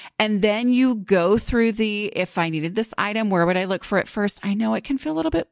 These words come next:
weird with clothing, but I still will ask myself that.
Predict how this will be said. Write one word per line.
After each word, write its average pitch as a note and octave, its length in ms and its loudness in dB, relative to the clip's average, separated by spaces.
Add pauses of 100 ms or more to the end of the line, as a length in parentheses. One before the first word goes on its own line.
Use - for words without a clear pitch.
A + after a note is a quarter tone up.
weird A#3+ 300 4
with C4 160 2
clothing, D#3 580 0 (680)
but G3 300 -2 (500)
I A#3+ 120 -2
still B3+ 300 -2
will C4 140 0
ask G3+ 260 -4
myself G3 380 -2
that. - 340 -4